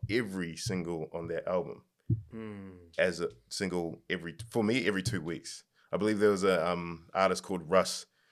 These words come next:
Speaker 1: who had a model of doing every, a single a week
Speaker 2: Yes.
Speaker 1: for, like, two years or something
Speaker 2: That
Speaker 1: like
Speaker 2: was,
Speaker 1: that.
Speaker 2: that was how I, I came to my question that
Speaker 1: Yeah, yeah, yeah, you know
Speaker 2: <laughs>
Speaker 1: what I'm saying? Um,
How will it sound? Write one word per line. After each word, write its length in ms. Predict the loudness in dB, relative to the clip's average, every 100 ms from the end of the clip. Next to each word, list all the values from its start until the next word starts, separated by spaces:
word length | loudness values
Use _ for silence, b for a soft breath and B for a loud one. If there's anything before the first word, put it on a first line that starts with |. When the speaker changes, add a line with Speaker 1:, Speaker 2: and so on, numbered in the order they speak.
| _
Speaker 1:
who 80 | 2
had 140 | 4
a 60 | 4
model 300 | 4 2 2
of 100 | -2
doing 480 | 0 2 0 -2 -2 0
every, 320 | 0 -2 0
a 100 | 2
single 340 | 2 0 0 -2
a 40 |
week 420 | 0 0 -2 -6 -8
Speaker 2:
Yes. 100 | -2
Speaker 1:
for, 60 | 4
like, 140 | 4
two 180 | 4 2
years 300 | 6 6 4 2
or 40 |
something 280 | -2 2 6
Speaker 2:
That 100 | 8
Speaker 1:
like 60 | 8
Speaker 2:
was, 80 | 4
Speaker 1:
that. 120 | 4
Speaker 2:
that 100 | 6
was 240 | 6 2 2
how 220 | 6 6
I, 240 | 6 2 2
I 140 | 0
came 300 | 2 0 0 0
to 80 |
my 160 | 0 2
question 340 | 2 2 2
that 120 | 4 6
Speaker 1:
Yeah, 320 | 12 12 12
yeah, 380 | 12 12 12 12
yeah, 180 | 10
you 60 | 10
know 80 | 8
Speaker 2:
<laughs> 20 |
Speaker 1:
what 40 |
I'm 60 | 8
saying? 240 | 8 8
Um, 460 | 10 10 10 6